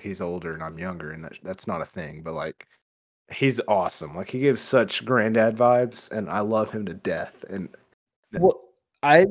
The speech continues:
Speaker 2: never really wa-, I never really brought, like, I didn't have a very broad,
Speaker 1: Anthony
Speaker 2: um,
Speaker 1: Anderson, it plays
Speaker 2: Anthony Anderson.
Speaker 1: plays a cop, and he, he's a dad
Speaker 2: I've
Speaker 1: from
Speaker 2: only
Speaker 1: Black-ish.
Speaker 2: seen him in Black-ish.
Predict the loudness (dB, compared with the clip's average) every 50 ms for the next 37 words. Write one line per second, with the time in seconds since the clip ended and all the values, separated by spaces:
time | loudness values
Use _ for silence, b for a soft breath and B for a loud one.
0 | 2 -4 -4 2 4 4 6 6 6 6 8 8 6 6 4 2 4 4 4 4
1 | 4 6 6 6 8 8 6 8 8 8 8 8 6 4 2 4 6 8 8 8
2 | 8 6 2 -2 -4 0 2 2 2 0 -2 -8 -18 _ _ _ _ _ _ _
3 | -4 -2 0 2 2 4 4 2 2 0 2 4 6 6 6 6 4 4 4 6
4 | 8 8 8 8 6 4 2 2 2 2 2 4 6 6 8 8 8 8 6 4
5 | 2 0 -2 -6 -6 -8 -14 _ _ _ _ _ _ _ _ -8 -6 -6 -8 -12
6 | -8 -6 -4 -2 -2 -4 -6 -10 -8 0 2 2 2 4 4 4 4 4 4 2
7 | -2 -6 -8 -8 -8 -8 -6 -6 -6 -8 -10 -12 -12 -10 -10 -12 -12 -14 _ _
8 | _ -18 -16 -16 -16 -16 -18 -20 _ -20 -20 -20 -18 -18 -18 -12 -6 -4 -2 0
9 | 4 4 4 6 4 2 2 2 4 4 6 6 6 4 4 2 0 -2 -2 -4
10 | -8 _ _ _ _ _ -20 -20 _ _ _ 2 2 2 2 0 -4 -8 -8 -10
11 | -12 -14